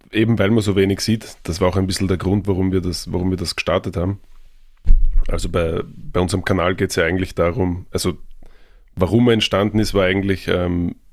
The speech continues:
in, im deutschen Raum und ich glaub in Österreich noch mehr als in Deutschland,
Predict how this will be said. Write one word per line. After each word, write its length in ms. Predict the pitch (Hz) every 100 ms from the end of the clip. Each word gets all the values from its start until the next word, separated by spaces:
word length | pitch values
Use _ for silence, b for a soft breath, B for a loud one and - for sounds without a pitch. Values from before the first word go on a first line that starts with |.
| - - _ - _ _ _ _ _ _ _ _ _ _ _ _ _ -
in, 240 | 92 90
im 180 | 90 90
deutschen 360 | 85 95 -
Raum 260 | 104 95 104
und 140 | 92
ich 80 | 92
glaub 180 | - 87
in 80 | 90
Österreich 400 | 92 92 92 -
noch 240 | 90 92
mehr 180 | 92 87
als 160 | 87 -
in 80 |
Deutschland, 520 | 85 85 - 95 87